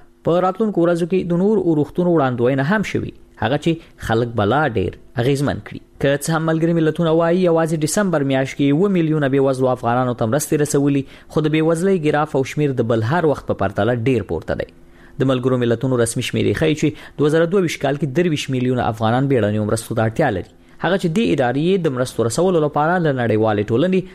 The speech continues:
د څلور نیم میلیارد ډالرو غوښتنه کړې. پر دې سربیره د ملګرو ملتونو د روغتیا او خوراک سازمانونو رسمي شمیرې ښیي چې نږدې څلور میلیونه افغان میندې او ماشومان له خوارځواکۍ سره مخ دي، چې په دوی کې یو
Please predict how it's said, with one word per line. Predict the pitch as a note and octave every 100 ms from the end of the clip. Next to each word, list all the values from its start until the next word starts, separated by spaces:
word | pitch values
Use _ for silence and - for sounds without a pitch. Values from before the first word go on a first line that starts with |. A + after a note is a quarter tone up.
| -
د | C3 -
څلور | C#3+ D3+ D3 E3
نیم | A3 F3+
میلیارد | C3+ A#2 A2 G#2+ F#2
ډالرو | F#2+ G#2 C3+
غوښتنه | B2 A2 -
کړې. | - - - - - -
پر | C3+
دې | D#3+ D#3
سربیره | D#3 F3+ E3+ - -
د | D3
ملګرو | D3 D3 E3
ملتونو | D3+ C3 C3 E3 D#3+
د | C#3+
روغتیا | B2+ - D3+
او | C#3+
خوراک | C#3+ D3+ D3+
سازمانونو | C3 B2 C3 D#3 D#3
رسمي | D3 - B2+
شمیرې | A#2+ A2 A2
ښیي | E3+ D#3
چې | D#3+ - - -
نږدې | B2+ C#3+ E3 -
څلور | C#3+ D3 F#3 D#3
میلیونه | C#3 E3+ F3+ C#3+
افغان | A#2+ A#2 A#2+
میندې | C#3 F3 D#3+ D#3+
او | D#3+ D3
ماشومان | C#3+ D3 D3 C#3
له | A#2
خوارځواکۍ | G#2+ A2 B2+ C#3+ D#3+ -
سره | F#2 F#2+
مخ | -
دي، | - - - - -
چې | - A2
په |
دوی | C#3+ E3+ F3
کې | E3 - -
یو | C#3+